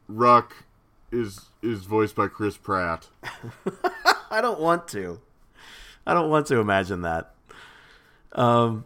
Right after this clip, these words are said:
Speaker 2: Pelayon passes through and notices that Thrawn's room is filled with holographic representations of two styles of art and a large tactical holo of the Tangrene system. Pelayon reports the status of Tangrene, where rebel ships are moving their forces into strike position,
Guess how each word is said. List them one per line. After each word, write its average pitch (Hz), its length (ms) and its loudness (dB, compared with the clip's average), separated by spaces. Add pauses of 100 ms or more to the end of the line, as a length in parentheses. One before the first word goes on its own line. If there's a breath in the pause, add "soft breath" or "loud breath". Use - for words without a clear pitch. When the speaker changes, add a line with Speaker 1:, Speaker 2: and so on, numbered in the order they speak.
(140)
Speaker 2:
Pelayon 233 340 6
passes 170 380 4
through 135 360 4
and 127 100 4
notices 135 440 2
that 110 180 -2
Thrawn's 120 360 0
room 120 200 0
is 113 120 -4
filled 120 220 -2
with 110 100 -4
holographic 135 600 2
representations 120 800 -2
of 104 260 -4
two 285 480 -2
styles 131 420 2
of 147 100 -6
art - 400 -8 (100)
and 110 140 -2
a 101 60 2
large 131 380 2
tactical - 480 -2
holo 80 480 -4 (300 soft breath)
of 98 120 -6
the 101 60 -8
Tangrene 98 520 -4
system. - 480 -12 (640 soft breath)
Pelayon 196 280 4
reports 151 340 0
the 131 80 -6
status 123 340 4
of 107 100 -10
Tangrene, 104 680 -6
where 104 120 -4
rebel 104 260 -2
ships - 300 -10
are 98 80 -6
moving 101 340 -6
their 90 160 -6
forces 92 440 -10
into 87 140 -14
strike - 280 -6
position, 117 420 -10